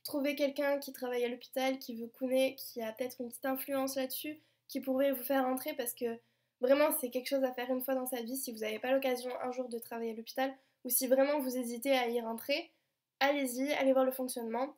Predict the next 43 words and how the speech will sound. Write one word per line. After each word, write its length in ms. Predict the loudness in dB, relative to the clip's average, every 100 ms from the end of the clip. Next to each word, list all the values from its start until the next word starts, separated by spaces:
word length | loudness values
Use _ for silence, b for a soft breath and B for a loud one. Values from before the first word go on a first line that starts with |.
| _ _
même 140 | 0
si 140 | 0 0
vous 160 | 0
êtes 140 | -2 -2
que 100 | -6 -4
A 140 | -4
S 180 | -4 -4
H, 300 | -4 -6 -8 _ _ _ _ _ _ _ _ _
que, 60 | -10 -10 -12
parce 160 | -18 -14
que, 100 | -14 -10 -12 -14 B B -18 -18 B _ _ _
que 180 | 0 4
pour 140 | 6
moi, 220 | 6 6
c'est 140 | 2 2
un 200 | 0 -2
peu 180 | -4 -4
diminutif 600 | -4 -4 -6 -6 -8 -4
alors 260 | -4 -4
que 80 | -6
vraiment 320 | -6 -6 -6
leur 140 | -6 -8
travail, 440 | -10 -8 -8 -8
euh, 100 | -12 -18 _ _ _ _ _ _ _ _ _ _ _ _
voilà 260 | -2 -2
quoi, 200 | -4 -10
c'est 180 | -10 -6
du 140 | -6 -6
travail, 340 | -6 -4 -4
c'est 100 | -6
du 140 | -6 -4
vrai 180 | -2
travail, 420 | -2 -2 -6 -6 -6
elles 120 | -4
ne 60 |
glandent 320 | 0 0 0 -2
pas 140 | -4
rien 200 | -4 -6
les 180 | -6 -8
A 80 | -4
S 120 | -4
H, 220 | -4
hein, 80 | -8